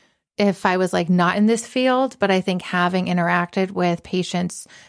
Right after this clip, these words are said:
who suffer from, whether it's borderline personality disorder or some other trauma or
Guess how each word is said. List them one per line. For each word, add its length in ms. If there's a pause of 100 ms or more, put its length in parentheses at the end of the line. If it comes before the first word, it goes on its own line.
who 80
suffer 340
from, 560 (480)
whether 280
it's 100
borderline 300
personality 400
disorder 760
or 380
some 260
other 640 (420)
trauma 800
or 460